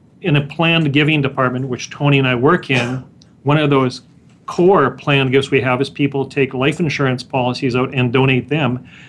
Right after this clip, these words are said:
And we find that a third of our life insurance policies are actually in people in their thirties, and we have quite a few that are in their twenties.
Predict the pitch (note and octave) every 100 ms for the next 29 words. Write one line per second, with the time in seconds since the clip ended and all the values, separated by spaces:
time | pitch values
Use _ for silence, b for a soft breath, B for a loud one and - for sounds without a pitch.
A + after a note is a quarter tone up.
0 | B B C#3+ C#3+ C#3 D3 D3+ C3+ B2 -
1 | - F3 F#3+ C3 A#2 B2 - - B2+ C3+
2 | C3+ C#3 C3+ C#3+ C3 - C#3 C#3+ C3+ C#3
3 | B2+ C3 C3+ - C3+ A#2 C#3 C3 B2 A2+
4 | F3 E3+ C3 B2+ B2+ B B C#3+ C#3 C#3
5 | C#3+ F#3 F3 C#3+ E3 D3 C3+ C3+ B2+ -
6 | F3 D#3+ A2+ A2+